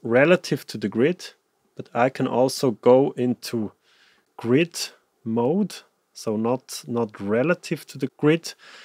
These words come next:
I need to show you this. It's the snap grid settings. You get it, of course, by, uh, right-clicking.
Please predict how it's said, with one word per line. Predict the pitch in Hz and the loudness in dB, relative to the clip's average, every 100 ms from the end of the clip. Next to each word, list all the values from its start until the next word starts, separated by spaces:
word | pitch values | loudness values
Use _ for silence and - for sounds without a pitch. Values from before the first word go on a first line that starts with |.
| - _ | -20 _
I | 113 | -8
need | 107 - | -8 -8
to | |
show | - - 104 | -8 -6 -4
you | 104 | -4
this. | 101 127 - - | -4 -4 -6 -12
It's | - - - | -16 -16 -12
the | 107 95 | -10 -8
snap | - - 120 - - | -6 -2 -4 -4 0
grid | 135 165 | 2 2
settings. | - - 156 147 147 139 - | 2 2 4 4 2 -2 -8
You | 117 | -4
get | 117 117 | 2 2
it, | 113 - 123 | 2 -2 -10
of | - | -10
course, | - 131 139 131 - | -2 2 2 0 -4
by, | - 104 98 | -4 -4 -2
uh, | 101 101 101 | -2 -4 -2
right-clicking. | 107 139 185 - 156 139 - 135 127 | 0 0 -2 -4 -2 -2 0 2 2